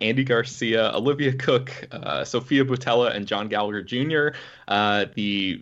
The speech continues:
log line is, "Modern Love will explore love in its multitude of forms, including sexual, romantic, familial, platonic, and self-love." So it, it's sort of like,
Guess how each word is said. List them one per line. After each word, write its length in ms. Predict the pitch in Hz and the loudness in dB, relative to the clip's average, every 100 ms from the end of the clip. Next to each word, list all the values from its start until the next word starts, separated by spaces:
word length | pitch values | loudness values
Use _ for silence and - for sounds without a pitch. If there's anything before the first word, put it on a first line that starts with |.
| - | -8
log 420 | 76 101 101 113 | -2 2 4 4
line 300 | 113 98 101 | 2 0 0
is, 260 | 90 92 90 | 0 -2 0
"Modern 280 | 120 131 123 | 2 2 2
Love 160 | 123 | 2
will 120 | 120 | 0
explore 500 | 104 - - 117 110 | 0 -4 -2 2 2
love 320 | 101 110 143 147 | 2 4 2 0
in 80 | |
its 160 | 110 - | -6 -4
multitude 520 | 107 127 147 147 165 | -2 0 0 0 2
of 120 | 131 | 0
forms, 480 | 131 127 113 101 98 | 2 2 4 2 -2
including 440 | - 104 135 117 107 | -4 -2 2 2 2
sexual, 440 | - 131 151 135 | 0 0 2 2
romantic, 560 | 123 104 107 131 120 127 | 2 0 -2 -2 -4 -4
familial, 560 | - 104 113 113 110 | -6 -2 0 2 2
platonic, 720 | 107 - 101 - 101 104 98 - | 0 0 -2 0 0 0 -2 -6
and 160 | 92 | -8
self-love." 680 | - 107 98 - - - - | -2 0 0 0 -8 -6 -8
So 260 | - 110 104 | 0 2 4
it, 100 | 107 | 4
it's 240 | 98 127 | 0 -2
sort 200 | - 151 | 0 2
of 120 | 147 | 2
like, 240 | 135 110 | 2 0